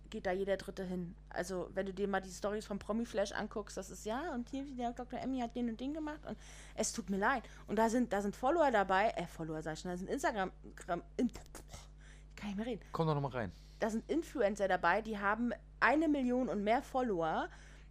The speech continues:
Speaker 1: und die, das Durchschnittsalter ist so ungefähr siebzehn, achtzehn. Und die Kinder, es sind in meinen Augen einfach noch Kinder, gucken sich diese Lippen an, diese Brüste an, dieses, diese Gesichter an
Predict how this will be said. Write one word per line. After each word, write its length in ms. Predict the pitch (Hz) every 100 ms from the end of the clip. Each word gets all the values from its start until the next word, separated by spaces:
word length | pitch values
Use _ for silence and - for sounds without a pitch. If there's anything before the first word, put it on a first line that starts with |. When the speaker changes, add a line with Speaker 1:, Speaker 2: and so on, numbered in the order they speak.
| -
Speaker 1:
und 340 | - 214 220 208 - -
die, 180 | 220 208
das 240 | 208 208
Durchschnittsalter 680 | 220 285 - 294 - - 220
ist 120 | -
so 80 | -
ungefähr 520 | 214 202 - 220 208
siebzehn, 460 | - 247 - - 226
achtzehn. 600 | - 247 - - 175 202 381 - - - - - - - - -
Und 300 | 233 214 247
die 100 | 254 - -
Kinder, 720 | - - 359 480 302 185 185 -
es 140 | - -
sind 180 | 285 -
in 80 | 220
meinen 200 | 202 190
Augen 200 | 160 -
einfach 320 | 180 196 185
noch 140 | 190 -
Kinder, 500 | 349 403 277 202 294 - - - - - - - -
gucken 380 | - 349 403 415
sich 380 | 359 302 330 - - - - - -
diese 380 | 247 240 226 214 -
Lippen 340 | - 294 339 392
an, 340 | - 349 370 -
diese 240 | 233 220 240
Brüste 540 | - 294 359 - -
an, 360 | 269 311 330 247
dieses, 340 | 226 233 - -
diese 220 | 240 208 233
Gesichter 600 | 214 220 370 - 247 113
an 260 | 165 233